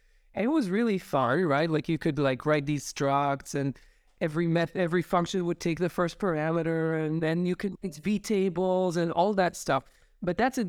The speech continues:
that's a great example of a leaky abstraction, right? Like, as a developer, you had to understand how all these layers work under the hood in order to be able to use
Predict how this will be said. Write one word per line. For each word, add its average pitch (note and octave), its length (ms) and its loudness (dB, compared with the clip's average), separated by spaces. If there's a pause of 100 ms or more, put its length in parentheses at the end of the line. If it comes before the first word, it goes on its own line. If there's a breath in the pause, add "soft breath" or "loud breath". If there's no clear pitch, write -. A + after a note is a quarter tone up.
(120)
that's G#3 260 2
a G3 60 0
great F3+ 260 0
example G#3 460 0
of E3 80 -2
a E3 80 0
leaky F3+ 500 0
abstraction, E3+ 640 0
right? C3 240 2
Like, C3+ 140 2
as C#3 100 0
a C#3 40 -10
developer, D3+ 760 2 (400 soft breath)
you F3 100 0
had B3 200 2
to C#4 80 0
understand F#3+ 460 -2
how F3 160 4
all F#3+ 140 2
these F3 180 0
layers D#3+ 380 2
work D#3 260 0
under D#3+ 280 0
the D#3 160 -4
hood C#4 180 2
in F3+ 100 2
order F3+ 200 2
to F3+ 120 -4
be D#3 180 2
able D3+ 220 2
to E3+ 140 -2
use F#3 400 0